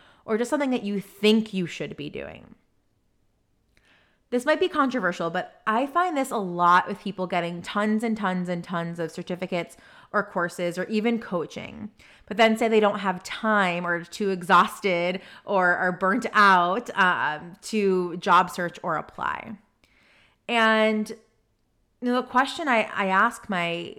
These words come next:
clients when they're saying, "Oh, there's this certification and that certification and this one, and I wanna do this and that and this and that," is, you know,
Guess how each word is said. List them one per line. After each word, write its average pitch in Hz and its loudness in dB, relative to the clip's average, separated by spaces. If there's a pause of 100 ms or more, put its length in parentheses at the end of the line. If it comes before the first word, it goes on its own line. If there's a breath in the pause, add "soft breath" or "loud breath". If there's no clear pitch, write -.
(120)
clients 240 -2
when 190 -2
they're 180 -6
saying, 196 -2
"Oh, 415 2
there's 247 -2
this 427 -2
certification 294 -4
and 233 -4
that - -2
certification 277 -4
and 233 -2
this 427 -6
one, 285 2
and 226 0
I 233 2
wanna 311 0
do 294 -6
this 415 -4
and 214 -6
that 165 -2
and 247 -8
this 370 -6
and 208 -6
that," 285 -4 (400 loud breath)
is, 285 -6 (280)
you 302 -6
know, - -8